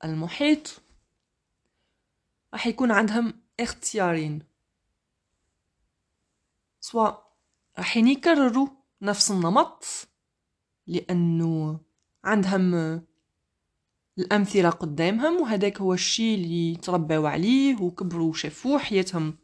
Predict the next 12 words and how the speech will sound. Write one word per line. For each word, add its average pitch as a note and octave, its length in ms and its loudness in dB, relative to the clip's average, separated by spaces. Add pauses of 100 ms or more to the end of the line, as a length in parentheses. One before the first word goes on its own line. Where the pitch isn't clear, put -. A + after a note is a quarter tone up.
(100)
كاملة، A3 420 0 (640)
سواء B3+ 180 0
راح B3 160 2
يكونوا A3 1000 0 (720)
رافضين G3+ 640 2
رفض F3+ 640 2 (160)
تام G#3 600 2
لتكرار F3+ 760 2
هذاك E3 520 -4
النمط F3 580 0
السلوكي F3 840 0
وهذيك F#3 640 -2